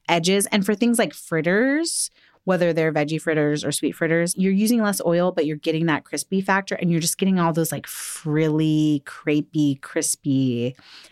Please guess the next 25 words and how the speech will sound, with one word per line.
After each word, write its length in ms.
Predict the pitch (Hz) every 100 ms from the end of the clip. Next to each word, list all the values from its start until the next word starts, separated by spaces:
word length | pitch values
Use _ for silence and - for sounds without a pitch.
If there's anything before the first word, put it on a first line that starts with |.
| -
edges 400 | 165 156 151 143
that 120 | - 151
I 120 | 147
love 200 | 165 175
so 160 | - 220
much. 360 | 226 214 - _ - - -
And 180 | 262 285 -
I 180 | 247 285
don't 260 | 370 349
think, 180 | 294 339
like, 160 | 302 247
a 60 | 196
cup 340 | - 185 190 _
or 300 | 180 170 160
two 220 | - 185
cups 260 | - 180 180
of 80 |
oil 300 | 156 143 156
is, 200 | 165 151
like, 240 | 151 143 -
that 260 | 151 131 -
difficult 480 | 147 - - 147
to 120 | - 139
deal 220 | 117 117
with. 300 | 147 220 262